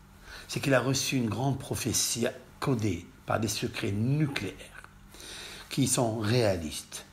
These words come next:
en réalité et en véracité. C'est que si vous calculez Dan Anochi Ve'aharechen, valeur numérique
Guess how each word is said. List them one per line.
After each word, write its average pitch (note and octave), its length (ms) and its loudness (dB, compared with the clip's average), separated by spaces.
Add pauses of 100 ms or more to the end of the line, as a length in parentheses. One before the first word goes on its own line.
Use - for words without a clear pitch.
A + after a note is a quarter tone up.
(580)
en D3+ 180 6
réalité G#2+ 760 0 (120)
et B2+ 100 2
en C3 140 4
véracité. A2 720 0 (840)
C'est - 120 -2
que - 180 4
si - 220 2
vous G3+ 100 2
calculez B2+ 480 2
Dan C3+ 460 4
Anochi A#2 500 2
Ve'aharechen, C#3 840 0 (220)
valeur A#2 280 2
numérique G#2 560 -2